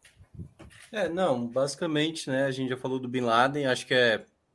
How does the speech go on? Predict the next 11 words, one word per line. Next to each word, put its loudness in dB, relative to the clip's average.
reflexo -4
muito -8
dessa 0
década, 0
né? -6
No 0
mundo, 0
foi -4
o -4
cara 6
mais, 0